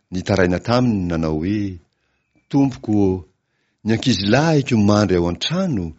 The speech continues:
marary ny paralysisa ka mijaly loatra." De hoy Jesosy taminy,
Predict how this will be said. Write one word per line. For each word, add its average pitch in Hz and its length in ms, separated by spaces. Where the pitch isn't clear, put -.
marary 101 420
ny 98 140
paralysisa 95 800
ka - 380
mijaly 85 800
loatra." 78 480
De 95 240
hoy 147 220
Jesosy 92 380
taminy, 80 480